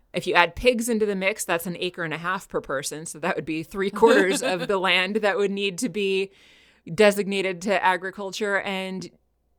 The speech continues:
Speaker 1: adding cows is just completely out of the question because that would be a minimum of three point three acres if you're just using them for meat or dairy.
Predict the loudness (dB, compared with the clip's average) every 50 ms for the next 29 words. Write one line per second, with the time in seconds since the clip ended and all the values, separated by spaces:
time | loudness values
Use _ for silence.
0 | _ 6 6 6 8 6 2 0 -4 -4 -2 0 2 2 2 2 0 -2 -4 -2
1 | -2 -2 -2 -4 -8 -10 -10 -8 -8 -6 -6 -6 -6 -4 -6 -6 -4 0 0 0
2 | 0 0 -4 -8 -6 -4 -4 -4 -4 -8 -10 -10 -10 -10 -10 -10 -8 -4 -4 -4
3 | -2 -2 -2 -2 -2 -2 -4 -6 -6 -6 -8 -10 -12 -14 -18 -12 -10 -10 -10 -8
4 | -8 -10 -10 -10 -12 -12 -6 -4 -4 -2 -2 -2 -4 -4 -4 -4 -4 -4 -6 -6
5 | -10 -10 -12 -10 -4 -4 -4 -4 -4 -8 -8 -8 -8 -8 -10 -14 -14 -16 -16 -16
6 | -16 -14 -14 -16 -14 -10 -6 -4 -4 -2 0 -2 -2 -2 -2 -4 -6 -8